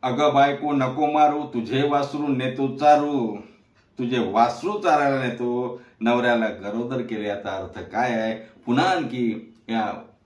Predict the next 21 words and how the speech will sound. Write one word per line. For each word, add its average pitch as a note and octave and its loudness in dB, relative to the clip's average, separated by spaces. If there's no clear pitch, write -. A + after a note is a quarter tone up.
विश्वाचा A#2 -2
त्या A#2 -2
ठिकाणी G2 -10
विश्व C#3+ 2
वाढवलं, A2+ 0
विश्व D#3 -2
प्रसवलं, B2+ -2
याला A2+ 0
म्हणायचं G2 -12
गरोदर A#2 0
केलं. A#2 -2
आणि B2+ 0
या A#2 0
नवरा F3 -2
बायकोचं C#3 -4
असं A2+ -10
हे A2 -8
जे G#2+ -8
कोडं C3+ -2
आहे C#3 -2
ना, G#2 -8